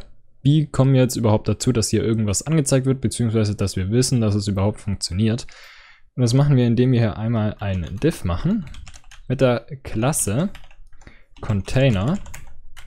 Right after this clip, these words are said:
Schließen wir das hier unten. Und jetzt tun wir hier einfach mal eine Component einfügen, die ich mal hier, ähm, geöffnet habe. Ich möchte einfach mal hier so eine Linkliste zum Beispiel haben. Ich kopiere mir das.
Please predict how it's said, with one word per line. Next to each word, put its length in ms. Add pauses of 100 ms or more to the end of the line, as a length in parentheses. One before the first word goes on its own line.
(2750)
Schließen 400
wir 60
das 200
hier 140
unten. 240 (260)
Und 100
jetzt 260
tun 200
wir 80
hier 220
einfach 220
mal 80
eine 100
Component 500
einfügen, 400
die 60
ich 160
mal 180
hier, 460
ähm, 380
geöffnet 480
habe. 260
Ich 140
möchte 240
einfach 160
mal 180
hier 160
so 80
eine 180
Linkliste 720
zum 140
Beispiel 320
haben. 300 (420)
Ich 100
kopiere 320
mir 260
das. 480